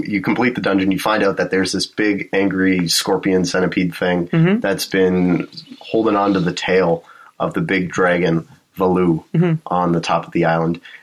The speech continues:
Speaker 1: And you take advantage of Valu's tail hanging there and the new grappling hook that you pick up from the Raito people.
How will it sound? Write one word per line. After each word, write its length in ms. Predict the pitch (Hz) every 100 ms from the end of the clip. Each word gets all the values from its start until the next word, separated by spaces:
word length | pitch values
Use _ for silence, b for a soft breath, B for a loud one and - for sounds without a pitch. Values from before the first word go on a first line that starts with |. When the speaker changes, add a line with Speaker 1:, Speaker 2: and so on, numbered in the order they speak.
| -
Speaker 1:
And 360 | 95 92 92 90
you 300 | 175 202 170
take 180 | 156 120
advantage 400 | 107 101 98 95
of 80 | 92
Valu's 340 | 95 95 90
tail 300 | - 92 87
hanging 280 | 98 92 90
there 280 | 87 92 -
and 120 | 104
the 60 | 98
new 100 | 95
grappling 420 | 92 85 85 85
hook 180 | 85 80
that 100 | 92
you 80 | 82
pick 240 | 82 82
up 220 | 87 82
from 400 | - 87 87 85
the 320 | 85 85 82 85
Raito 420 | 82 82 82 82
people. 380 | 85 80 92